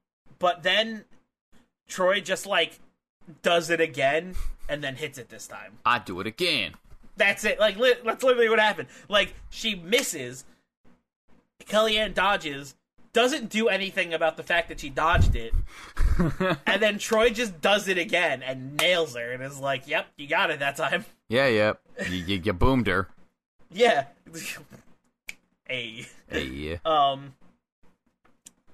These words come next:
Speaker 1: Right, it's not called the last shot anymore. Anyway.
Speaker 2: It's not.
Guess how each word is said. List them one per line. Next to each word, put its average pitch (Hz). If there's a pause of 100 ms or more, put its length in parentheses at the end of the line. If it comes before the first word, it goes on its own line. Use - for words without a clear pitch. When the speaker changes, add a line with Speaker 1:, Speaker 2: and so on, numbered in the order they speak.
(320)
Speaker 1:
Right, 165
it's 131
not 175
called 233
the 170
last 156
shot 143
anymore. 123 (260)
Anyway. 135
Speaker 2:
It's -
not. 78